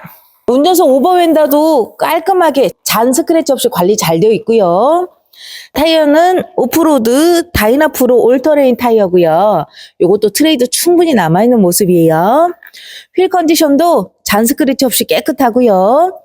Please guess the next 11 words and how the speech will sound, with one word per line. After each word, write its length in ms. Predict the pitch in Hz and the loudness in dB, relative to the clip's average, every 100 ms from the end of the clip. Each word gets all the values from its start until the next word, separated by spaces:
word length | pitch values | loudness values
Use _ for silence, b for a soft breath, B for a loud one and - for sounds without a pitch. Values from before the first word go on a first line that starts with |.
| _ | _
사이드 360 | - 277 370 359 | -4 0 0 2
미러 260 | 320 277 | 2 2
보시면 580 | 233 233 233 262 294 170 | 0 0 2 2 2 2
여기도 380 | 208 254 277 254 | 2 2 0 -2
잔 320 | - 220 262 | -2 -2 0
스크래치 440 | 302 - 349 - | -2 -2 -2 0
없이 200 | 262 - 233 | -2 -2 -4
관리 280 | - 185 208 | -2 0 0
잘 240 | - 175 | 0 0
되어 180 | 220 208 | 2 2
있습니다. 680 | 185 185 180 170 190 185 | 2 2 2 0 -2 -6